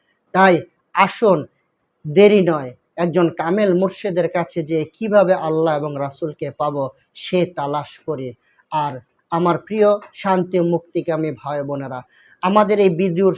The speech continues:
সাথে থাকতে হলে এ আর কে ফ্লুট মিডিয়া,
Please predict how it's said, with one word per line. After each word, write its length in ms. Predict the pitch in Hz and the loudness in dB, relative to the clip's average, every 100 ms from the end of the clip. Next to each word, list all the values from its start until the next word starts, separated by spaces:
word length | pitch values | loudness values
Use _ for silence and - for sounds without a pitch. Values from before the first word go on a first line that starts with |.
| - | -4
সাথে 440 | 175 185 180 - - _ | -4 0 0 -2 -10 _
থাকতে 340 | 190 - - | -4 -4 -2
হলে 360 | 175 175 190 208 _ _ | 0 2 0 -4 _ _
এ 60 | 170 147 | -2 -2
আর 240 | 156 180 170 | 0 -2 0
কে 140 | 240 233 | -2 -2
ফ্লুট 220 | 220 202 202 | 0 0 0
মিডিয়া, 480 | 196 180 190 190 196 | -6 2 6 6 6